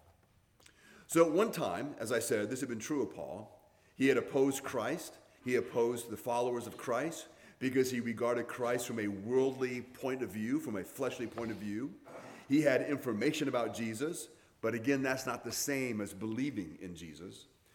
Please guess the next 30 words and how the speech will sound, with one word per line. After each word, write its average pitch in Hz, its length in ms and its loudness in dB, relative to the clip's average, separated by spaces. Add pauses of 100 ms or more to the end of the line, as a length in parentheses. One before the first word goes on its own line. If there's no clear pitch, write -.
(240)
Remember 147 320 4
this, 123 300 2
and 151 80 2
I 151 100 6
don't 170 140 4
know 151 100 4
who 139 140 0
said 135 300 0
this 120 180 -2
first. - 520 0 (360)
This 107 140 -4
has 120 100 -6
been 120 140 2
around 120 200 0
for 120 100 -2
a 110 40 2
while, 117 540 0 (240)
but 113 180 0
mere 165 480 6
information 147 600 -2
about 120 240 0
Jesus 98 580 -4 (280)
cannot 135 640 2
transform 170 520 -2
a 160 80 4
person 143 540 0 (300)
from 110 180 -2
self-centeredness 147 1000 0
to 107 120 -12
selflessness. - 800 -6